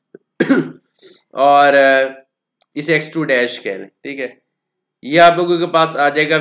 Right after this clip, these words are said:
वी टू डैश या X two dash minus X two dash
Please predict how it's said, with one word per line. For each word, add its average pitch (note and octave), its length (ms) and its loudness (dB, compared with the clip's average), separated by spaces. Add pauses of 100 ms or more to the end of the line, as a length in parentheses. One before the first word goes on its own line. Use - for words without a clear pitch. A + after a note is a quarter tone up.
(120)
वी D3 240 -8
टू E3 140 -6
डैश E3 360 -2 (3500)
या B2 300 -2 (800)
X D#3 260 -6
two E3 140 -4
dash E3+ 420 -2 (4000)
minus D3 500 -2 (760)
X C#3 280 -12
two D#3 180 -4
dash D3 400 0